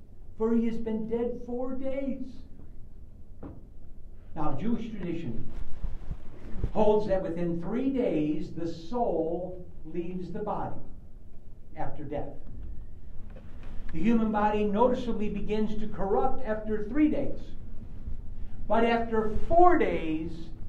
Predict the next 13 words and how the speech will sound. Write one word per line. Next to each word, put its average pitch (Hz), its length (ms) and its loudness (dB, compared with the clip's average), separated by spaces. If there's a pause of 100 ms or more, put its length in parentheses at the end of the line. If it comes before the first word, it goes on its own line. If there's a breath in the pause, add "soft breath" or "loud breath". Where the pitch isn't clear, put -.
(100)
there 226 120 6
was 196 280 6
no 269 340 10
chance 208 460 0
that 175 180 -2
Lazarus 190 540 4
could 202 160 2
ever 247 260 4
live 202 200 2
again. 190 340 0 (880)
Jewish 262 260 12
thought 247 240 12
was 262 300 10